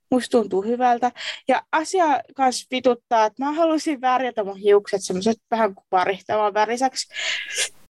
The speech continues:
Ja mä koitin siis <laughs> ei-, eilen,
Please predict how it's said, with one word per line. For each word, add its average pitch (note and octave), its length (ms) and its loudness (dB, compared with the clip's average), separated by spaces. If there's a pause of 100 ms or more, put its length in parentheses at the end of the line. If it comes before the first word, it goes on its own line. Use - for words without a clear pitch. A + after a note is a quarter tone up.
(120)
Ja A3 260 0
mä B3 120 0
koitin E4+ 380 0
siis B3+ 280 -2
<laughs> - 20 -8
ei-, C#4+ 260 0 (420)
eilen, C#4 640 0